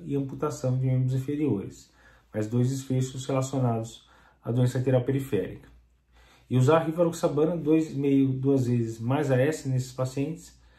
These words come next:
reduziu em quinze por cento esse endpoint primário, com P significativo. Mas quando a gente foi analisar cada um dos desfechos, a gente viu que essa redução ocorreu às custas de uma redução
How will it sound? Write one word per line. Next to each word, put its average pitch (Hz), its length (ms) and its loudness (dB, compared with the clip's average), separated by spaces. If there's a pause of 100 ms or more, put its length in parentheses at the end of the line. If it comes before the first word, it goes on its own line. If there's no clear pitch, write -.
(160)
reduziu 151 400 -2
em 151 80 -4
quinze 202 320 -2
por 202 160 -6
cento 156 320 -8
esse 151 180 -8
endpoint 147 520 -8
primário, 113 560 -4 (180)
com 123 160 -4
P 135 240 -2
significativo. 131 920 -6 (840)
Mas 110 120 -8
quando 156 160 0
a - 20 0
gente 160 100 -6
foi 175 140 2
analisar 156 500 2
cada 147 200 -2
um 143 100 -2
dos 135 140 -2
desfechos, 135 720 -4 (360)
a - 40 -6
gente 123 140 -6
viu 135 80 0
que 135 80 0
essa 131 160 -4
redução 151 520 -2
ocorreu 143 540 2 (300)
às 135 180 -6
custas 151 340 -6
de 147 120 -6
uma 151 180 -4
redução 170 640 -2